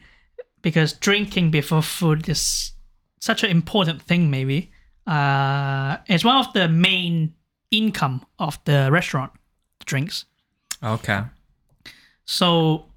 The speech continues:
Speaker 1: they don't give you a lot of time to think. Like, you sit down, it's like,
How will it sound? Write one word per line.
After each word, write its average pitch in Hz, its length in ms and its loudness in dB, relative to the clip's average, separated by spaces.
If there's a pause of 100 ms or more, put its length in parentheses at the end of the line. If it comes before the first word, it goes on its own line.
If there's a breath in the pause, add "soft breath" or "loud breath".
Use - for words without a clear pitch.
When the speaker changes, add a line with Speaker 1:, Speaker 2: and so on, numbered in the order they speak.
(100)
Speaker 1:
they 214 460 -2 (580)
don't 254 280 2
give 277 180 2
you 180 120 -2
a 165 100 -4
lot 143 340 -2
of - 140 -8
time 135 220 0
to 143 100 -4
think. - 380 -10 (1500)
Like, 175 180 0
you 196 100 2
sit 208 300 -4
down, 175 280 2
it's 151 100 0
like, 139 120 -4